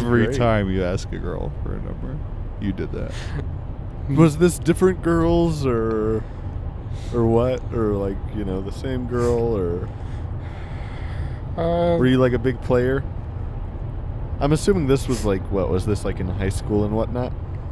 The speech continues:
Speaker 3: Mm-hmm. Yeah, it was in high school. Um, just whenever I, we got assigned a group project or something, and you know, call someone to,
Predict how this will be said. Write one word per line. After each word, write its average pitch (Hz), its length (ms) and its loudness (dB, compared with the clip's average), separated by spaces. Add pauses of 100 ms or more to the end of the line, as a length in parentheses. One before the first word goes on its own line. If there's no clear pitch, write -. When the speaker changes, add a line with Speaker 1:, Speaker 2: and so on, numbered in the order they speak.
(300)
Speaker 3:
Mm-hmm. 156 360 2 (500)
Yeah, 160 160 -2 (400)
it 165 60 -6
was 170 140 -4
in 147 100 -2
high 131 140 0
school. 123 420 -4 (360)
Um, 107 460 -6 (880)
just - 260 -4
whenever 110 380 0
I, 104 180 0
we 104 180 -2
got 104 180 0
assigned 101 420 -2
a 101 60 -2
group 104 240 -4
project 104 580 -4
or 104 80 -4
something, 107 580 -4 (600)
and - 360 -6 (1300)
you 113 140 -2
know, 98 60 -4
call 127 240 2
someone 101 380 0
to, 107 100 -2